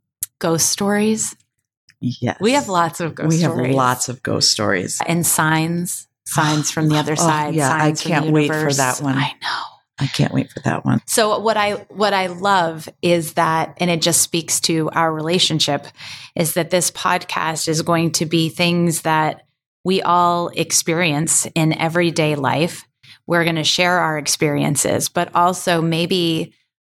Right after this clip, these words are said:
Speaker 1: there will be a little spin on it that's a little bit different than what people have already heard.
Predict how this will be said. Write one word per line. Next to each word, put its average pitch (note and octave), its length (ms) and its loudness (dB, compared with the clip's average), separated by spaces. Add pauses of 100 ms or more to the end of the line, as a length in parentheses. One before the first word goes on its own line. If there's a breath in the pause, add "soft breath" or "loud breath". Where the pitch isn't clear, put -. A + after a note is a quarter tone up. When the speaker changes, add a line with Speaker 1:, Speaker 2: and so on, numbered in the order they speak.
(120)
Speaker 1:
there F#3 100 2
will F3 120 2
be F3 120 2
a E3+ 80 0
little E3+ 280 0
spin F3+ 340 0
on E3 160 2
it D#3 100 -4
that's D#3+ 160 -2
a D#3+ 60 -2
little E3 180 2
bit D#3+ 180 2
different D#3 360 0
than D3 100 0
what - 140 -2
people D3+ 360 0
have - 520 -4 (200)
already D3+ 680 -2 (160)
heard. C#3+ 360 -2